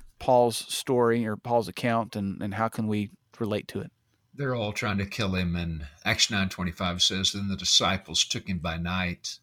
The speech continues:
Speaker 2: and let him down through the wall in a large basket." Someone had a sermon on that one time, you know, the basket case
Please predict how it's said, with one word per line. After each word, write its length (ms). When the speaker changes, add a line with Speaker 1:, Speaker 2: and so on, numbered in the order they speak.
Speaker 2:
and 160
let 140
him 140
down 260
through 180
the 120
wall 380
in 100
a 80
large 420
basket." 520
Someone 320
had 140
a 40
sermon 360
on 100
that 200
one 180
time, 360
you 80
know, 320
the 120
basket 500
case 440